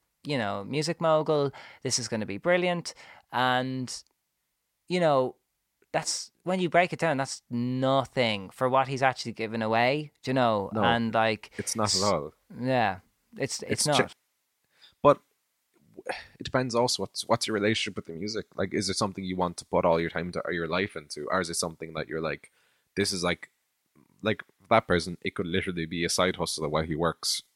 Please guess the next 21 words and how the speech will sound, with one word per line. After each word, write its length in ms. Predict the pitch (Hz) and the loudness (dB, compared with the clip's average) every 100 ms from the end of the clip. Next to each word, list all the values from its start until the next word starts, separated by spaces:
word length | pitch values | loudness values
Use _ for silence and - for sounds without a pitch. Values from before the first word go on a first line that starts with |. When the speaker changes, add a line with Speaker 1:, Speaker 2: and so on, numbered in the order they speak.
| - | -12
Speaker 2:
in 220 | 82 82 | -10 -6
something 280 | - 90 95 | -6 -4 -2
else, 220 | 101 - - | -2 -4 -10
and 160 | - 76 73 _ _ _ - | -20 -20 _ _ _ _ -4
are 80 | - | 0
they 140 | 98 | 0
Speaker 1:
Mm-hmm. 100 | 92 | 0
Speaker 2:
work 240 | 95 - | -4 -4
or 260 | 90 82 - _ _ - - | -4 -4 -6 _ _ 2 6
<laughs> 360 | 196 - 208 - _ - - | 8 8 6 4 _ -2 2
whoever 280 | 87 80 | 2 2
they 160 | 87 101 | 4 8
might 220 | 117 107 | 8 8
be 160 | 117 117 | 6 8
working 320 | 127 - 131 | 6 2 2
something 320 | 156 131 135 | 2 2 0
else. 160 | 170 - - - - _ - | -2 -6 -12 -18 -18 _ -4
Um, 100 | 131 | 0
Speaker 1:
Exactly. 480 | 95 120 123 110 107 _ - | 4 4 4 -4 -6 _ -6
Speaker 2:
and, 120 | 95 | 0
like, 280 | 95 101 | 2 0